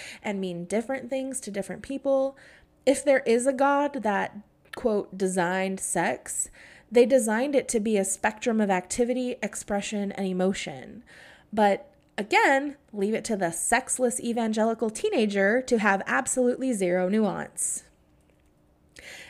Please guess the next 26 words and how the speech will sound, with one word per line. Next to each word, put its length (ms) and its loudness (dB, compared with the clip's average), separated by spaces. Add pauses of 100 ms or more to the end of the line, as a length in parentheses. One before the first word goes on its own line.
And 120 0
second, 460 4 (400)
I 100 6
just 160 2
want 140 2
to 40 4
say 220 6
that 140 2
referring 480 2
to 80 -2
sex 480 2
as, 280 4
quote, 460 2
<laughs> 0 -
"things 480 0
getting 300 4
out 180 2
of 80 0
hand," 560 0 (320)
specifically 1000 0
in 120 -4
the 60 -2
context 680 -4
of 120 -6
a 60 2
hetero 460 2